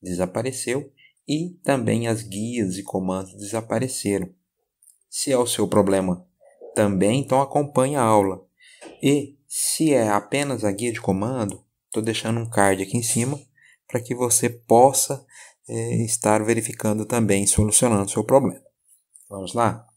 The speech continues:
Pra você que tá chegando agora no canal, seja muito bem-vindo. Peço pra que você compartilhe, que você curta o canal, que você se inscreva. É um grande prazer ter você conosco.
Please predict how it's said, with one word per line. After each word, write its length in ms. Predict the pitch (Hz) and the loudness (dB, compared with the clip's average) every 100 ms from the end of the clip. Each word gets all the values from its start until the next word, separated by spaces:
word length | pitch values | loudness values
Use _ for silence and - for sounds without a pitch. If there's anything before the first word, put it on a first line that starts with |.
| - - _ _ | -20 -20 _ _
Pra 120 | 110 | 4
você 300 | 107 - 92 | 4 0 -2
que 80 | - | -4
tá 80 | 90 | -2
chegando 320 | - 95 92 | 0 2 2
agora 300 | 90 101 101 | 4 4 2
no 100 | 92 | 0
canal, 380 | 92 95 107 104 | -4 -2 0 0
seja 240 | 104 107 | -2 0
muito 280 | 127 156 - | 0 -2 -2
bem-vindo. 800 | 98 90 90 113 120 117 117 117 _ - _ 120 | -2 0 0 0 0 -4 -6 -10 _ -20 _ -4
Peço 200 | 113 - | -2 -4
pra 140 | 104 | -6
que 100 | - | -2
você 540 | 104 98 - 113 - _ _ _ _ _ _ | 0 0 2 0 -2 _ _ _ _ _ _
compartilhe, 840 | - 101 87 82 - - 104 98 | -2 0 0 -2 -4 -2 -2 -2
que 120 | 95 98 | -6 -4
você 260 | 95 - | -2 -2
curta 380 | 92 - 113 113 | -4 -2 -2 -2
o 20 | |
canal, 380 | - 95 101 101 | -4 0 0 0
que 80 | - | -2
você 260 | 95 - | -2 -2
se 160 | 98 - | -2 -4
inscreva. 880 | - - - 113 117 104 104 101 - - - _ | -4 -4 0 2 4 4 2 0 -4 -20 -20 _
É 120 | 98 | -2
um 80 | 101 | 0
grande 320 | 107 123 117 | 2 0 -2
prazer 320 | 98 95 98 | -6 -2 -2
ter 100 | 98 | -2
você 300 | 95 - - | -2 -2 -2
conosco. 600 | - 151 101 92 - - | 0 2 2 0 -4 -10